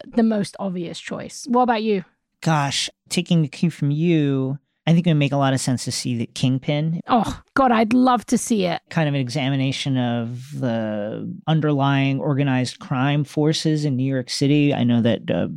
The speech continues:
Speaker 2: you know, Born Again is probably gonna delve into that greatly, but we haven't really seen anything like that on the big screen. It's been kind of, you know, much, much larger scale threats than that. Venom has been teased. So what about some sort of symbiote battle?
Speaker 1: Oh,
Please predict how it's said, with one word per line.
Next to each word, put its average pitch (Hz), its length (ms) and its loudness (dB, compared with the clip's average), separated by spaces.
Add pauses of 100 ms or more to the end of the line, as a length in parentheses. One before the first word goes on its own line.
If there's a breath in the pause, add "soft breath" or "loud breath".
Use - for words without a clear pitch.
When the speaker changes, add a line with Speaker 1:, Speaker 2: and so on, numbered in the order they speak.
(160)
Speaker 2:
you 131 80 -2
know, 104 140 -2
Born 117 260 -2
Again 139 380 0
is 113 120 -4
probably 120 260 -2
gonna 113 140 2
delve 113 220 0
into 127 220 2
that 117 160 -2
greatly, 143 320 0
but 135 80 -2
we 135 140 -2
haven't 170 180 0
really 156 160 0
seen 147 360 -2
anything 185 320 0
like 190 220 -2
that 196 280 -4 (200)
on 143 140 2
the 135 80 2
big 147 240 0
screen. 185 260 2
It's 147 140 0
been 135 160 -2
kind 147 260 0
of, 127 240 -4 (100)
you 156 60 0
know, 139 80 2
much, 131 400 0
much - 480 -2 (260)
larger 131 520 0
scale 127 600 2
threats - 680 -2
than 120 220 2
that. 127 280 2 (300)
Venom 156 680 2
has 143 300 0
been 147 200 2
teased. 170 800 -2
So 127 360 2
what 120 320 -2
about 123 380 -2
some 131 160 -6
sort 123 220 -4
of 117 80 -2
symbiote 165 580 2
battle? 151 680 2
Speaker 1:
Oh, 370 320 2